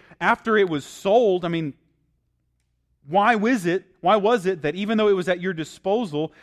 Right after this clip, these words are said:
that you've contrived this deed in your heart? And so the deed doesn't seem to be that they sold or withheld some things. It seems to be that they've somehow, according to Peter,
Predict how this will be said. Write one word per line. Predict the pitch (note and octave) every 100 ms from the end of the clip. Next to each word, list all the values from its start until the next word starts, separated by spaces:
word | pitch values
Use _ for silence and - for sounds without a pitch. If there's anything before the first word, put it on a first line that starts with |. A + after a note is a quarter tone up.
| _
that | F#3
you've | F#3 G#3
contrived | G#3+ F3+ - G#3+ G#3+ A#3+ G#3
this | F#3 -
deed | C#3+ E3+ F3+ F#3 E3+ _ _ _ _ -
in | E3+ E3
your | D#3+ D#3
heart? | E3+ E3+ G#2 _ _ _ _ _ _ _ _ _ _ _ _ _ _ _ _ _ _ _ _ -
And | F3
so | A3+
the | G3
deed | D3+ A#3+ C#4 A#3
doesn't | G3+ G#3+ G3+ D#3+
seem | - A3+ A3+ G#3
to | F3
be | C#3+ F#3+ F#3+ E3+ _ C3+
that | F#3 G#3 E3+
they | F3+ E3 D3
sold | - F#3+ F#3 F#3 F#3 F#3 - _ _ _
or | D3 D3+ D3+
withheld | C#3 E3 - G3 G3+ F3 C3
some | - C3 A#2+
things. | - B2 C3 B2
It | -
seems | - B3 A#3+
to | -
be | D#3+ F3
that | C#3+ B2+ _ _ _
they've | D3 C#3
somehow, | - G3 F#3 E3 D#3+ C#3 B2+
according | C3 - F3 D3+
to | B2+
Peter, | - F3+ D3 A#2